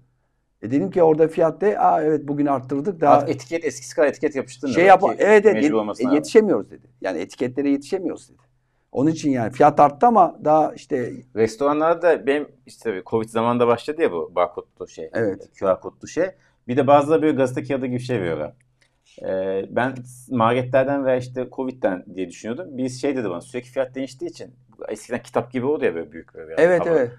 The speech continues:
Speaker 2: Onları bırakmışlar çünkü sürekli fiyat değişiyor. Onun
Speaker 1: Onu
Speaker 2: yap-,
Speaker 1: up-,
Speaker 2: maliyeti
Speaker 1: kitabı
Speaker 2: çok.
Speaker 1: update etme. Ha,
Speaker 2: Up-,
Speaker 1: doğru. Do-,
Speaker 2: maliyeti.
Speaker 1: doğru, evet.
Speaker 2: Maalesef böyle tip
Speaker 1: Ee, evet. İki bin yirmi üç için, e,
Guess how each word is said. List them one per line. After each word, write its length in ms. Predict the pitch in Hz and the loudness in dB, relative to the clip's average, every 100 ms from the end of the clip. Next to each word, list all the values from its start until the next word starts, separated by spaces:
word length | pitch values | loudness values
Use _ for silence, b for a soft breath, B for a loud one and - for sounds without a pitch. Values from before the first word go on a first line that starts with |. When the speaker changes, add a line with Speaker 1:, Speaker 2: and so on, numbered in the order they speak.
| _ - | _ -12
Speaker 2:
Onları 300 | 107 127 131 | -4 -2 2
bırakmışlar 440 | 135 131 135 175 | 2 2 -6 -6
çünkü 260 | - 135 156 | -6 -14 -14
sürekli 360 | - - 151 - | -12 -6 -6 -4
fiyat 240 | 147 143 | -4 -4
değişiyor. 360 | 123 101 147 139 | -6 -6 -6 -8
Onun 220 | 123 110 - | -8 -12 0
Speaker 1:
Onu 180 | 147 175 | 2 4
Speaker 2:
yap-, 340 | 175 165 151 | 4 4 2
Speaker 1:
up-, 80 | 104 | 0
Speaker 2:
maliyeti 320 | 107 101 160 | 2 6 6
Speaker 1:
kitabı 180 | 156 156 | 10 8
Speaker 2:
çok. 40 | |
Speaker 1:
update 260 | - 156 151 | 8 4 4
etme. 240 | 123 - - | -2 -4 -10
Ha, 140 | 113 | -6
Speaker 2:
Up-, 80 | - | -4
Speaker 1:
doğru. 180 | 107 90 - _ - | -4 -4 -10 _ -14
Do-, 40 | |
Speaker 2:
maliyeti. 140 | 92 90 | -8 0
Speaker 1:
doğru, 220 | 113 87 - | 0 0 -4
evet. 320 | 123 95 - b b b b - | -4 -4 -8 b b b b -10
Speaker 2:
Maalesef 540 | 98 92 90 101 110 | -4 -2 -2 -4 -6
böyle 140 | 95 | -8
tip 180 | 95 123 - _ _ _ - | -12 -16 -20 _ _ _ -2
Speaker 1:
Ee, 560 | 147 151 147 143 135 - | 4 6 6 6 4 6
evet. 460 | 180 139 113 - - _ B B B - | 6 6 4 -4 -20 _ B B B -2
İki 260 | 160 226 | 2 4
bin 120 | 208 | 4
yirmi 480 | 208 202 196 185 196 | 2 2 0 0 0
üç 160 | 190 196 | -2 -4
için, 440 | 170 190 190 - | -6 -4 -4 -4
e, 60 | - | 0